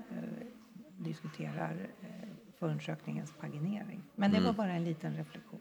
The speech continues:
Speaker 2: Ja, ja.
Speaker 1: Men jag måste, eh, få, eh, bara säga, eller jag kommer nu att säga att det var, eh, väldigt roligt att ha dig här.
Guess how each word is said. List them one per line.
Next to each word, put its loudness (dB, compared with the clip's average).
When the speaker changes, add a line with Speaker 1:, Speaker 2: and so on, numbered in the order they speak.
Speaker 2:
Ja, 12
ja. 8
Speaker 1:
Men 8
jag 8
måste, 4
eh, 4
få, 6
eh, 4
bara 4
säga, 2
eller 2
jag 2
kommer 2
nu 2
att 0
säga 2
att 0
det 4
var, 0
eh, -6
väldigt 2
roligt 0
att 4
ha 0
dig -2
här. 0